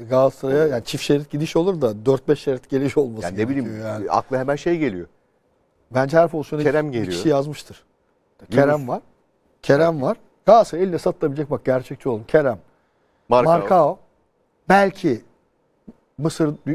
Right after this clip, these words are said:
Speaker 1: Avrupa, şey, Afrika
Speaker 2: Mustafa.
Speaker 1: Kupası'ndaki performansına göre
Speaker 2: Mustafa
Speaker 1: Mustafa.
Speaker 2: Muhammed.
Speaker 1: Belki pasaportundan sebep Nelson. O da belki o da yedi demiyorum. Hani şu performansı yedi değil de hani Danimarkalı,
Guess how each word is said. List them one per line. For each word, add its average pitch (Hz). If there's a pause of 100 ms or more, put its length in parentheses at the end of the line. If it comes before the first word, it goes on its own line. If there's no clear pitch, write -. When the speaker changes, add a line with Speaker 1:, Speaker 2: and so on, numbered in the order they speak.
(400)
Speaker 1:
Avrupa, 151 (240)
şey, 147
Afrika -
Speaker 2:
Mustafa. 131 (120)
Speaker 1:
Kupası'ndaki 143
performansına 143
göre 135
Speaker 2:
Mustafa 156
Speaker 1:
Mustafa. 185
Speaker 2:
Muhammed. 202 (260)
Speaker 1:
Belki 180
pasaportundan 175
sebep 147 (300)
Nelson. 143
O 185
da 175
belki 202
o 226
da 202
yedi 180
demiyorum. 156 (400)
Hani 113 (160)
şu -
performansı 131
yedi 170
değil 254
de 131 (200)
hani 190
Danimarkalı, 180